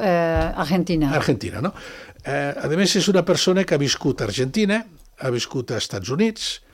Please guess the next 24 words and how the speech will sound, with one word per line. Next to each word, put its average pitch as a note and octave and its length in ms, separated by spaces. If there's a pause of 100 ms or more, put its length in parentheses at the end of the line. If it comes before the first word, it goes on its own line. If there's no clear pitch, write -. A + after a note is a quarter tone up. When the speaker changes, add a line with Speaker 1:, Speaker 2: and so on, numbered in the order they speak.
(100)
Speaker 2:
Suïssa, - 800 (500)
Inglaterra, C3+ 640 (360)
Itàlia G#2 520 (320)
i - 80
Espanya, G#2 480 (360)
moltes A2+ 360
vegades A#2 460 (100)
degut G2 400
a G#2 80
que C3 200
la G2+ 200
professió G2+ 400
del G2+ 140
seu G#2+ 180
pare B2 380 (100)
era B2 160
ambaixador G#2 600 (320)
i G#2 120
d'algun G#2 280
d'aquests G#2+ 360
països G2+ 500
també. - 300 (880)
Bueno, G3 360 (140)
eh, D3+ 400